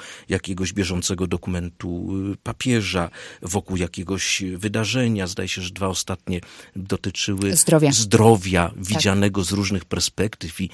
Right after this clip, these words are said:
Speaker 1: i tej perspektywy duchowej, i tej perspektywy cielesnej, czy też, czy też materialnej. No ale ponieważ przeżywamy osiemset lat, y, od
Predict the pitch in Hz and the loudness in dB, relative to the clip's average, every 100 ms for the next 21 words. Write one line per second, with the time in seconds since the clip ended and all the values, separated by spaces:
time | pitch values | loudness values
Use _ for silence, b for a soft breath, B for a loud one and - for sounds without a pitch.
0 | B B 104 98 87 - - 90 95 90 | B B -4 -2 -2 -2 -2 -6 -6 -6
1 | 87 90 85 123 131 90 - 85 98 - | -6 -6 0 0 0 -2 -4 -8 -6 -4
2 | 98 - 104 98 90 - 87 151 - 95 | -6 -6 -6 -4 -4 -2 0 0 0 -2
3 | - - 90 - - 98 - - 98 104 | -4 -6 -8 -8 -8 -8 -6 -4 -4 -2
4 | 90 80 90 151 B B B B 123 175 | -2 -4 -6 -8 B B B B -2 0
5 | 127 143 143 - 107 104 120 135 113 110 | 0 0 -2 -4 -6 -2 2 2 0 -2
6 | 110 - 95 95 98 - - 104 95 92 | -2 -4 -6 -6 -6 -6 -8 -6 -6 -6
7 | 92 98 - - 117 - - | -6 -6 -10 -2 -2 0 -6